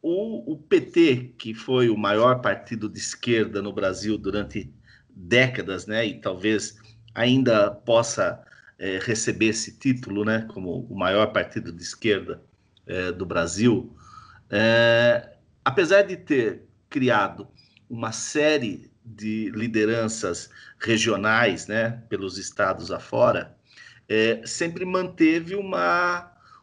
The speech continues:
um personalismo muito forte da liderança do Lula, né? Tanto que, é, n-, nas últimas três décadas se discute,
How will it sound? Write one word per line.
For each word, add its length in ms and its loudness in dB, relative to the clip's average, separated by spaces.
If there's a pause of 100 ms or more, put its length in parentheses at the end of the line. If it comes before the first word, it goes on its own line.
um 160 -4
personalismo 1160 2
muito 480 -2
forte 840 2 (380)
da 300 2
liderança 800 0
do 200 -10
Lula, 520 0
né? 280 -2
Tanto 580 -4
que, 340 -6 (480)
é, 540 0
n-, 240 -2
nas 220 2
últimas 340 0
três 320 0
décadas 560 0
se 180 -10
discute, 760 -2